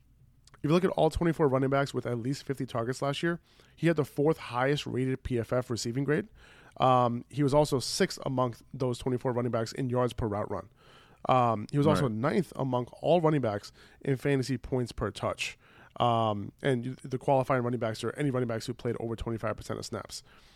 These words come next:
Speaker 1: And, and I think he does have a, a bit of a higher ceiling than guys like Nyheim Hines or J D McKissic, because I think there's a possibility that he also sees, like,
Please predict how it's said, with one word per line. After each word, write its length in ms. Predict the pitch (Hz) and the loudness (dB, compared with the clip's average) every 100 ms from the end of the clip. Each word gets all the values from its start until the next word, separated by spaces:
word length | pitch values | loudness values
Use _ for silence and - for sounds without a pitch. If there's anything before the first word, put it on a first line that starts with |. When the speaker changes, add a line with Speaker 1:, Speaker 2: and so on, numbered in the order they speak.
| _ _ | _ _
Speaker 1:
And, 180 | 131 139 - | 0 0 2
and 100 | 170 | 2
I 60 | |
think 320 | 165 139 113 - - | 2 0 -2 -6 -20
he 200 | - 175 | -6 -4
does 260 | 143 135 151 | 0 0 0
have 300 | 151 143 135 | 2 2 0
a, 160 | - 127 | -2 -2
a 80 | - | 0
bit 180 | 120 139 | 0 0
of 80 | 131 | 2
a 80 | 123 | 0
higher 440 | - 131 127 123 | -2 0 2 2
ceiling 500 | 120 - 123 147 185 - - - - - | 0 -4 -2 -2 -4 -10 -20 -20 -20 -2
than 220 | 151 135 | 0 2
guys 360 | 123 123 123 127 | 4 4 4 2
like 160 | 123 | 0
Nyheim 360 | 131 120 120 113 | 0 -2 -2 0
Hines 460 | 175 185 170 147 | 2 2 2 0
or 140 | 131 117 | 0 -2
J 180 | 110 123 | -2 -2
D 80 | |
McKissic, 600 | 120 113 - 196 - 127 - _ - - - 139 | -2 -2 2 2 4 2 0 _ -20 -20 -12 -4
because 720 | 139 - 220 220 139 127 - - | -2 0 6 8 8 4 -2 -2
I 80 | |
think 240 | 135 180 175 | 0 2 6
there's 160 | 165 | 6
a 60 | 147 | 4
possibility 720 | 147 139 - 123 170 214 143 | 2 2 2 2 6 6 6
that 140 | 131 123 | 2 0
he 100 | 135 | -2
also 400 | - 165 202 151 | 2 2 4 0
sees, 340 | 131 147 139 120 | -2 -2 -2 0
like, 240 | 113 - | -4 -6